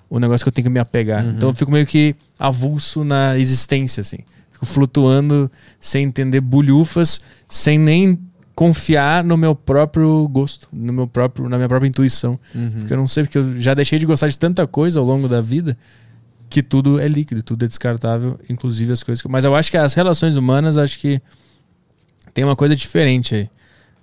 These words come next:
Speaker 1: Tipo, namorado, tu ficar com uma pessoa e descartar. Eu acho que isso aí tem a ver com, com outra coisa. Não com as coisas que tu gosta, os teus conceitos, as ideias, as ideologias. Acho que são duas coisas separadas,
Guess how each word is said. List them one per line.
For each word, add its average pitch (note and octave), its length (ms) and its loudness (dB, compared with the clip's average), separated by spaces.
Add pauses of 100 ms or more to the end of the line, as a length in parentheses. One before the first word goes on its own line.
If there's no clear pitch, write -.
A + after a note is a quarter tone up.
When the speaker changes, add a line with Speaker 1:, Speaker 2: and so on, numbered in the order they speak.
(180)
Speaker 1:
Tipo, A#2 440 -2
namorado, A#2 920 0
tu - 100 -20
ficar B2 260 -2
com B2+ 100 -6
uma C3 80 2
pessoa B2 420 0
e B2+ 40 2
descartar. A#2+ 560 -2
Eu C3 80 2
acho D3+ 180 2
que - 80 -4
isso - 160 0
aí D#3+ 80 2
tem E3 140 0
a D#3 40 2
ver D3 160 0
com, D3+ 480 0 (880)
com D#3 200 0
outra F3 260 0
coisa. G#2+ 400 -4 (380)
Não C#3 260 -2
com D#3+ 160 -4
as C#3+ 120 -2
coisas C#3 200 -2
que - 80 -6
tu B2 140 -4
gosta, A#2+ 340 0
os A#2+ 80 0
teus C3+ 220 2
conceitos, C#3 400 0
as B2+ 100 0
ideias, B2 480 0
as A2+ 120 -2
ideologias. A#2 680 0
Acho - 160 -2
que C3+ 160 -2
são C#3 220 0
duas C3+ 260 2
coisas C#3 180 2
separadas, B2+ 680 -2